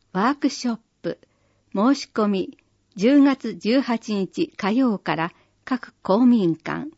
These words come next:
交流センター、コミュニティセンター、ピアザ富士見で午前九時から午後九時にチケット、無料を配布します。先着順、なくなり次第終了。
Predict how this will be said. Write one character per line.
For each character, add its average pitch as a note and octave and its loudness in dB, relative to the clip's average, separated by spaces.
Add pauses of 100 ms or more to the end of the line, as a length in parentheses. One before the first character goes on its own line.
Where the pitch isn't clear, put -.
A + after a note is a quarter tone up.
(100)
交 C#4 4
流 C4 4
セ G#3+ -4
ン E3 0
タ - -10
ー、 - -20
コ G3 0
ミ C4+ 10
ュ - 12
ニ D4 10
テ C4+ 0
ィ B3 2
セ A3 -2
ン E3 0
タ - -12
ー、 - -16
ピ D4+ 4
ア A#3 4
ザ F3 -2
富 G3 -2
士 B3 2
見 A#3 4
で F#3 -4 (580)
午 C#4+ 4
前 G3+ 2
九 - -2
時 A#3+ 2
か E3+ -2
ら E3+ -4 (160)
午 C4 0
後 F#3+ 0
九 D4 0
時 G#3 0
に E3 2
チ - -12
ケ B3 0
ッ - -8 (140)
ト、 - -8 (400)
無 F3+ 0
料 A3 2
を G#3 -4
配 F#3+ -4
布 G#3 -10
し - -6
ま E3+ -4
す。 - -20 (320)
先 A#3 2
着 G3 -4
順、 D#3+ -4 (480)
な A#3 -2
く D4+ 4
な D4+ 6
り C#4+ 2
次 C4 -2
第 E3+ 2
終 G#3 -2
了。 F#3+ -4